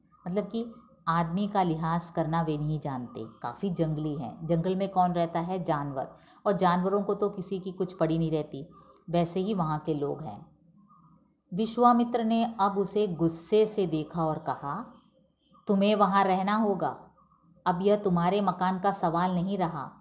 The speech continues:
मेरी प्रतिष्ठा का सवाल बन गया है।" अब देखो, विश्वामित्र काफ़ी गुस्से में आ गए, बोले,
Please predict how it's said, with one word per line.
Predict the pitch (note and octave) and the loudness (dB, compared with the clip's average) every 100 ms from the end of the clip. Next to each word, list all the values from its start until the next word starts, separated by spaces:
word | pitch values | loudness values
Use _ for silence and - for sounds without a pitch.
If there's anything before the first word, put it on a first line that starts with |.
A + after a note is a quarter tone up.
| _ _ _ _ F3+ | _ _ _ _ 0
मेरी | F#3 G3+ G#3+ B3+ C4+ | 2 2 2 0 -2
प्रतिष्ठा | - F3 F3 D#3+ - E3 | 0 0 0 -4 -2 -2
का | D#3 F3+ | 0 -2
सवाल | F#3+ E3 C#3 D3 D3+ | -2 -4 -2 0 -2
बन | C#3+ C#3 | -4 -6
गया | C3+ B2+ | -8 -8
है।" | A#2+ - - _ _ _ _ - | -10 -18 -20 _ _ _ _ -8
अब | D#3 | -2
देखो, | E3 E3 F3+ G3+ - _ _ _ _ _ _ _ _ _ E3 | 0 0 -2 -6 -10 _ _ _ _ _ _ _ _ _ -6
विश्वामित्र | D#3+ F3 F3 F3 F3+ | 0 2 2 0 -4
काफ़ी | F3 D#3 D3 F#3 | -2 -4 -4 -6
गुस्से | D3+ - E3+ | -6 -4 -4
में | D#3+ D3+ | -2 -4
आ | C3+ | -4
गए, | C#3 | -6
बोले, | D3 D#3 F#3+ | -4 -2 -4